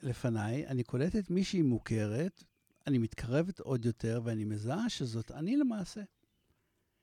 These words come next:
יושבת עם הגב אליי, לידה, שני אנשים, אחד מימינה, אחד משמאלה. היא משוחחת איתם, אני נטרפת סקרנות,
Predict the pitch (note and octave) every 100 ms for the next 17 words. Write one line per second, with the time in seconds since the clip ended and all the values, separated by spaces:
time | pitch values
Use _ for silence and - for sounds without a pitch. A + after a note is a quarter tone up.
0 | _ _ A2+ - F3+ G3+ F3 B2 B2 B2
1 | C3 G#2+ G2 G#2+ A#2 A2+ G#2 G2 F3 _
2 | _ - D3+ G3+ G#3 E3 A2+ A#2 A#2 -
3 | D#3+ E3 F3 B2+ A2+ B2 E3+ - - C#3
4 | C3+ - G#2+ E2+ - _ _ _ _ _
5 | _ _ C3+ C3+ - A#2+ D3 - A#2 A#2+
6 | A2+ C#3+ E3+ _ _ _ _ _ _ _
7 | _ C#3+ B2 B2 - D#3 F#3+ F#3+ - D3
8 | C3 A#2 G#2 A2